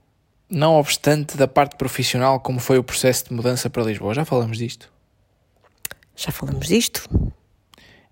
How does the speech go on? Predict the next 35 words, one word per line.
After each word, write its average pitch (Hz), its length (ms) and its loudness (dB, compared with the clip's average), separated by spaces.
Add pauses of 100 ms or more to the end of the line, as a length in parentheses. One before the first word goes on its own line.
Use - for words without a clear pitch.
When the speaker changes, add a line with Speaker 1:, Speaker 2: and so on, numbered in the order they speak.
(180)
Speaker 1:
Mas 135 100 -4
há 143 40 0
aqui 147 200 -6
uma 147 220 0
Speaker 2:
Mas 254 80 -2
Speaker 1:
que 285 60 0
Speaker 2:
não 294 80 4
Speaker 1:
é - 20 4
Speaker 2:
obstante 226 420 0
da 214 100 4
parte 202 240 2
profissional, 180 500 2
como - 100 0
é 190 40 2
que - 60 -6
foi 196 80 2
a 190 40 4
mudança 180 280 2
para 175 140 2
Lisboa? 165 500 -4 (1300)
Como - 140 -6
assim? 165 380 -4 (1700)
Então, 339 160 4
nós 247 180 6
viemos 226 200 6
para 240 100 4
aqui 370 160 2
por - 160 -2
trabalho. 160 560 2 (1000)
E 185 60 -2
depois - 200 -4
temos 233 260 0
que - 160 -14
nos 277 120 6
adaptar. 285 480 2